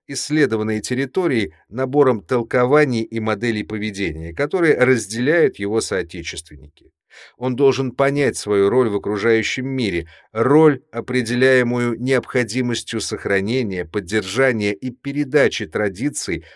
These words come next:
а порой и радикального обновления этих традиций.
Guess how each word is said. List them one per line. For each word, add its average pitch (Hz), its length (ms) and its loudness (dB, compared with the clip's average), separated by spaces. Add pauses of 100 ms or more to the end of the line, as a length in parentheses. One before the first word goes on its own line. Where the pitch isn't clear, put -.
(120)
а 87 100 -16
порой 95 360 0
и 120 180 -4
радикального 113 760 0
обновления 123 680 -2
этих 123 360 -8
традиций. 120 680 -8